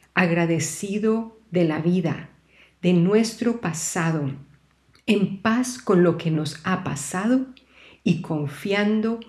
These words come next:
nuestro futuro a Dios. Bueno, hemos llegado al final de esta serie. Para mí ha sido excelente revisar, leer y estudiar estas etapas.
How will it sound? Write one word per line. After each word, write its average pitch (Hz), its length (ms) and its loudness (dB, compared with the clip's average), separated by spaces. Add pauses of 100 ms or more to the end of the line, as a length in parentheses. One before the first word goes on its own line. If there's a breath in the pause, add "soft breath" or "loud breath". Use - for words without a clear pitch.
(200)
nuestro 165 520 2
futuro 175 880 -2 (140)
a 151 160 -6
Dios. - 760 -8 (600 soft breath)
Bueno, 160 400 4 (760 loud breath)
hemos 226 300 6
llegado 220 640 6
al 185 140 4
final 175 640 2
de 170 200 0
esta 165 340 -4
serie. 147 560 -6 (500 loud breath)
Para 202 260 6
mí 214 300 4
ha 214 160 -2
sido 196 340 -4
excelente 180 800 -2
revisar, 180 760 -2
leer 180 640 0
y 170 140 0
estudiar 185 1000 -4
estas 165 440 -4
etapas. 147 760 -10